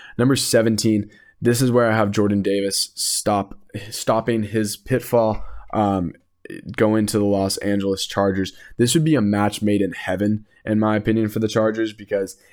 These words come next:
it would free up Joey Bosa. He's very effective at stopping the run, which is exactly what the Chargers need to address in this offseason. And it would just free up their whole defense in a lot of different ways. He's just such a huge space eater, and he can, you know,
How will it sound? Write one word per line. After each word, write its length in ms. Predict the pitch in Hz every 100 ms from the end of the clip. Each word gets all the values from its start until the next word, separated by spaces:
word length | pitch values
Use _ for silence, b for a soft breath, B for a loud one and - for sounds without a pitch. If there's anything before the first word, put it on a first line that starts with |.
| -
it 180 | 104 92
would 140 | 98
free 220 | - 113
up 100 | 104
Joey 300 | 95 104 95
Bosa. 540 | 87 117 123 123 113 104 b b
He's 220 | - 104
very 360 | 90 98 110 113
effective 420 | 104 107 95 104
at 80 | 92
stopping 420 | - 98 95 95
the 80 | 92
run, 440 | 87 98 98 95
which 160 | 90 92
is 100 | 87
exactly 500 | 87 90 98 98 101
what 100 | 95
the 60 | 95
Chargers 440 | 95 90 90 90
need 120 | 92
to 100 | 90
address 340 | 87 95 92 -
in 60 |
this 140 | 80 -
offseason. 600 | 90 92 98 95 92 87 B B B
And 220 | 107 107
it 120 | 98 117
would 100 | 123
just 160 | 131
free 260 | - 123 123
up 140 | -
their 120 | 117
whole 140 | 104 104
defense 440 | 98 101 107 101
in 160 | - 101
a 60 |
lot 240 | 98 95 98
of 80 | 92
different 300 | 98 98 87
ways. 320 | 95 95 -
He's 200 | 101 95
just 180 | 104 -
such 200 | 101 -
a 160 | 92
huge 480 | 85 - 104 104 85
space 360 | - 90 92 85
eater, 340 | 95 95 - B B
and 140 | 104
he 100 | 101
can, 340 | 98 104 95 - _ _ - 50
you 100 | 107
know, 220 | 95 85